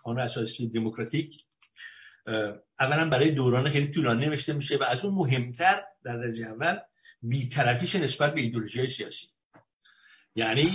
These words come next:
قانون اساسی که توش ایدئولوژی سیاسی بره، فاتحه‌اش همونجا خونده است. قانون اساسی خودش رو در مقابل تمام احزاب، نه در اون لحظهٔ معین تاریخی،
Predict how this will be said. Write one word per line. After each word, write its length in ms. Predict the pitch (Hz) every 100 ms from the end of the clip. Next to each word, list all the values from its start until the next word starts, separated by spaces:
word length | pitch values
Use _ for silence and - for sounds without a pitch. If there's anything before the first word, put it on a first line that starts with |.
| 190 - _ -
قانون 280 | 123 127 131
اساسی 720 | 127 123 - 123 - 185 190
که 180 | 139 -
توش 260 | 127 -
ایدئولوژی 500 | 131 123 127 113 120
سیاسی 420 | 117 139 120 - 120
بره، 280 | 120 151
فاتحه‌اش 520 | 165 117 110 123 135 135
همونجا 240 | 135 123
خونده 320 | - 98 -
است. 260 | - - - _ _ _ _ -
قانون 300 | 113 135 147
اساسی 460 | 123 131 117 -
خودش 260 | 151 151 147
رو 140 | 127
در 120 | 120 117
مقابل 360 | 117 113 123
تمام 380 | 120 120 160 180
احزاب، 540 | 180 120 117 - 110
نه 120 | 117 151
در 120 | 196
اون 220 | 202 196
لحظهٔ 300 | 156 131 139
معین 360 | 127 113 117 -
تاریخی، 560 | - - - - -